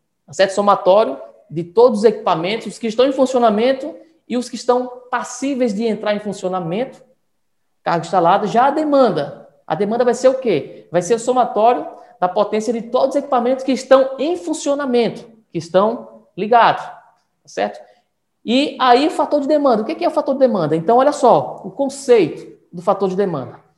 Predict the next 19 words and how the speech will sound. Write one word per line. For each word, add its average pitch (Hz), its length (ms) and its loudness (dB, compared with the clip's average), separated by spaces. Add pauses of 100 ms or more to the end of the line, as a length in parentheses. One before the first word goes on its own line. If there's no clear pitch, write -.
(220)
é 185 140 6
a 214 140 6
razão 240 920 0
entre 180 680 -2
a 165 100 0
demanda 220 580 2
máxima 247 540 2
no 247 140 2
intervalo 220 600 4
de 202 120 -2 (120)
tempo 262 300 0
especificado 220 920 2 (420)
e 214 100 0
a 262 80 2
carga 262 460 -2
instalada 240 1000 4
na 233 140 4
unidade 254 500 4
consumidora. 254 840 2